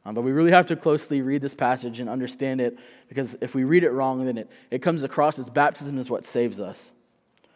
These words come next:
Um, but what Peter is truly just trying to do is just to encourage the people that he's writing to, um, to bear witness through baptism, um, despite the persecution that should follow.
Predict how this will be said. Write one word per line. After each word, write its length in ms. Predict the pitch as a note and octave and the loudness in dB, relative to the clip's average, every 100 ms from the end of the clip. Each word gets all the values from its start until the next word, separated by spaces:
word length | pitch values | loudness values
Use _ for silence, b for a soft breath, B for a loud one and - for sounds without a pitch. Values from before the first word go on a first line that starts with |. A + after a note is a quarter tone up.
| b b b | b b b
Um, 120 | A2+ | -4
but 80 | C3 | 0
what 260 | C3 - - | 0 0 -4
Peter 280 | E3+ E3+ | 0 2
is 120 | C#3+ C3 | 0 -4
truly 340 | - F3 E3 | -2 4 4
just 140 | D3+ | 2
trying 360 | - C#3+ C#3 C3+ | -2 -2 0 -4
to 100 | C3 | -8
do 240 | A#2 C#3 C3+ | -4 0 0
is 100 | B2+ | -2
just 160 | C#3+ | -6
to 100 | D3+ | -4
encourage 600 | B2+ B2+ E3 D#3+ C#3+ - B B B B - | -4 0 2 4 2 -4 B B B B -8
the 80 | |
people 280 | B2 E3+ D#3+ | -4 0 2
that 60 | C#3 | 2
he's 180 | C3+ B2+ | 0 4
writing 320 | C#3+ E3+ D3+ | 4 4 0
to, 280 | B2 A#2 A#2+ b b | -4 -6 -8 b b
um, 340 | - A#2 A2 A2+ | -4 -2 -2 -6
to 100 | - | -10
bear 320 | A2+ C#3+ D3 | -2 2 4
witness 360 | C3+ D3+ C3 - | 6 4 2 -10
through 280 | - C#3+ D3 | -6 -2 0
baptism, 580 | B2 - - G#2 F2 - _ _ _ _ _ _ _ _ - _ - | 0 -2 -8 -12 -12 -20 _ _ _ _ _ _ _ _ -20 _ -10
um, 380 | A#2+ A#2 G#2 G#2 | -8 -6 -8 -10
despite 420 | C3 - D3 C#3 | -8 4 4 4
the 80 | C3+ | 0
persecution 560 | C#3 - C#3 C3 B2+ | -2 -4 -8 -10 -10
that 80 | A2+ - _ _ | -14 -16 _ _
should 200 | - A#2 | -14 -12
follow. 380 | - A2+ F#2+ E2+ | -4 -4 -4 -8